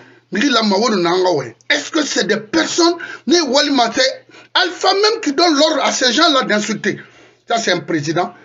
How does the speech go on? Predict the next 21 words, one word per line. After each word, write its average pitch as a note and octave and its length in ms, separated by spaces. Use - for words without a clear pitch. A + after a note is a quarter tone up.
Hein? - 120
Président F#4 500
Mwiki. C4+ 360
Donc, D#4+ 280
Abarenya, D#4+ 800
Mourounyema, D4 760
Abarenya, D4 640
Mouradema, D4 840
Naran B3+ 280
Nabama, A#3+ 520
Nanan C4+ 280
Nabama, G3 480
il D#3 60
faut B3 200
se A3 100
dire G3+ 160
la E3+ 120
vérité. D#3+ 440
Des F3+ 140
faux - 340
ministres, A#3+ 440